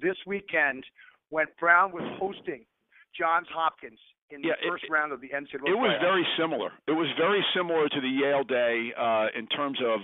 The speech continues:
Speaker 2: uh, uh, the size of the crowd, the activity in the parking lot before the game, and, uh,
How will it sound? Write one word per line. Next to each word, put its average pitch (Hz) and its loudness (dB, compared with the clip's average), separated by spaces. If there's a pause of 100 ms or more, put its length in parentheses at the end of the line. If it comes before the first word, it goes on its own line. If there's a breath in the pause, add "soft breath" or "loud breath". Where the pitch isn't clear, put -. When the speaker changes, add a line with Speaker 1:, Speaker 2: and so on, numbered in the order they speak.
(100)
Speaker 2:
uh, 98 -2
uh, 101 0
the 110 -6 (140)
size 147 2
of 160 -4
the 127 -4
crowd, 127 2
the 117 -2
activity 147 0 (100)
in 117 -6
the 95 -10 (220)
parking 139 0
lot 127 0
before 139 -2
the 131 -2
game, 120 -2 (400 loud breath)
and, 117 -4
uh, 110 2